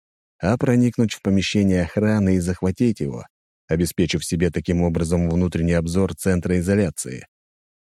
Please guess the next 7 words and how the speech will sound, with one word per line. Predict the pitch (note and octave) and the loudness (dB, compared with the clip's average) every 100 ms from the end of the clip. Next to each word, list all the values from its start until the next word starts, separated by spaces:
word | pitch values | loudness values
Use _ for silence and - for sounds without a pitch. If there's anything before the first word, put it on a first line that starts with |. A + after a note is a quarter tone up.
| _ | _
Но | E2+ G2+ C3+ | 0 2 4
Маркус | C#3 B2 B2 - A2+ | 2 2 0 -2 -2
зарубил | F#2 F#2+ F#2 F2 G2+ G2 | 0 0 2 2 2 2
этот | F2 F2 | 0 -4
план | - F2+ F2+ F2 | -2 0 2 0
на | E2 | 0
корню. | E2+ E2 E2+ D#2+ C2+ | -2 -2 -2 -2 -4